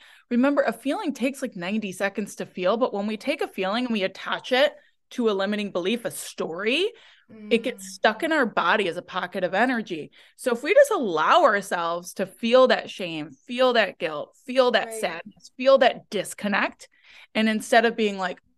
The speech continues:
Speaker 1: going down the spiral, just let it flow through you
Speaker 2: Right.
Speaker 1: and just continue on and be like, "We're human, we're gonna have feelings." And the more comfortable we,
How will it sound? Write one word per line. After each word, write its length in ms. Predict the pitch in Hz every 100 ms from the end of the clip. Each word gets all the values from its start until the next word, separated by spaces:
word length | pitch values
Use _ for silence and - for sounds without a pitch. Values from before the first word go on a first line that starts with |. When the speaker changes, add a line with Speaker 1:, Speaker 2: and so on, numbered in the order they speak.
| 220
Speaker 1:
going 360 | 226 214 214 208
down 220 | 196 190
the 80 | 160
spiral, 920 | - - - 214 285 - - 240 - _ _ _
just 220 | 254 -
let 400 | 247 233 277 277
it 140 | 277 - - _ _ _ _ -
flow 260 | 233 233
through 360 | 226 - 311 392
you 520 | 254 175 175 185 277 -
Speaker 2:
Right. 320 | 233 240 233 240 -
Speaker 1:
and 140 | 269
just 220 | 294 277
continue 840 | - 294 262 - - 320 349 330 277
on 640 | - 269 381 294 208 240 285 _ _ _ _ -
and 80 |
be 80 | 247
like, 240 | 294 294 294 _
"We're 120 | - 285
human, 400 | 294 349 330 220
we're 100 | 233
gonna 160 | 302 294
have 200 | 285 285
feelings." 460 | 320 359 214 185
And 100 | - 214
the 40 |
more 280 | 233 320 339
comfortable 540 | - 285 311 277 240
we, 240 | 214 202